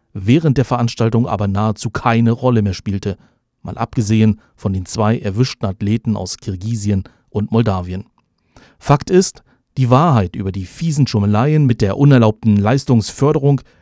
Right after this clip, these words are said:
werden wir wohl angesichts verbesserter Testmethoden eh erst in vier bis acht Jahren erfahren. Wen interessiert's dann noch?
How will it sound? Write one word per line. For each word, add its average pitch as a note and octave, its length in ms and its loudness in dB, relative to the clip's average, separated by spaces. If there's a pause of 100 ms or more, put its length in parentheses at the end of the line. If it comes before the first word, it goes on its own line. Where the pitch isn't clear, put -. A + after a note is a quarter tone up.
(120)
werden B2 300 2
wir B2+ 220 2
wohl B2 340 6
angesichts A2+ 720 -2
verbesserter G2+ 500 -6
Testmethoden B2+ 800 2
eh C#3 160 0
erst G2+ 220 -4
in F#2+ 120 -6
vier C3 460 0
bis - 200 -2
acht - 200 -8
Jahren F#2+ 280 -2
erfahren. F#2+ 480 -6 (420)
Wen A2 360 2
interessiert's A#2+ 580 -2
dann G2+ 140 0
noch? - 260 -6